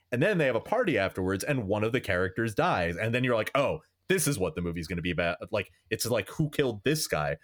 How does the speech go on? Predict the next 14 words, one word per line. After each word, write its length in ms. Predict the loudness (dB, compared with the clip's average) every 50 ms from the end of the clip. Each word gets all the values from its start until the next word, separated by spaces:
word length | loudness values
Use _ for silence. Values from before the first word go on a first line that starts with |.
| -14 _ _
And 100 | 0 0
it's 100 | 2 2
like, 180 | 2 0 -2 -6 _ _ _
no, 420 | -4 -4 0 0 2 2 2 4 2
not 240 | 2 2 2 2 0
really. 380 | 2 2 4 4 4 4 4
Like, 180 | 2 2 2 2
that 220 | 0 0 0 -2 0
folds 280 | 0 0 2 2 2
into 320 | 2 2 4 4 4 2 2
it, 160 | 2 0 0
but, 100 | 0 2
like, 180 | 2 0 0 -4 -10 -6 _
we, 240 | 0 0 0 0 -2